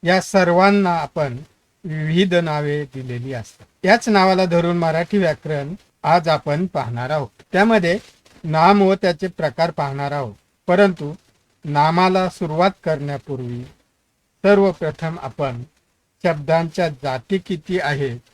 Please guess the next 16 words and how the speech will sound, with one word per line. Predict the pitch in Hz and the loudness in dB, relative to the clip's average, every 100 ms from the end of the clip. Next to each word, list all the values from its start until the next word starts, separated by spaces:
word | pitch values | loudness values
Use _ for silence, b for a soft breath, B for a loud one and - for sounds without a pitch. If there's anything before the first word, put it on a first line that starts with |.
| _ 156 | _ -6
ते | |
पाहणार | 151 127 123 117 117 | -4 -4 -6 -8 -8
आहोत. | 107 - - - _ _ _ 143 | -10 -16 -20 -20 _ _ _ _
नमस्कार, | 151 208 202 202 180 | -2 -2 -2 0 2
मी | 175 175 | 0 -2
आहे | 170 165 165 | 0 -2 -2
भागोजी | 147 143 160 165 | -6 -6 -6 -8
बुरुक. | 147 143 143 143 _ _ 180 | -6 -6 -6 -8 _ _ -2
चला | 170 190 | 0 0
शिकूया | - 180 156 151 143 147 _ _ _ | -2 -8 -6 -4 -4 -6 _ _ _
या | 156 180 | -2 0
माझ्या | 180 165 151 151 | 2 0 -2 -4
चॅनलवर | - 147 143 151 147 143 | -4 -8 -6 -6 -6 -6
सर्वांचे | 143 - 156 175 185 180 - | -8 -6 -2 0 0 -2 -6
स्वागत | 165 156 127 127 | -8 -6 -6 -8
आहे. | 113 | -12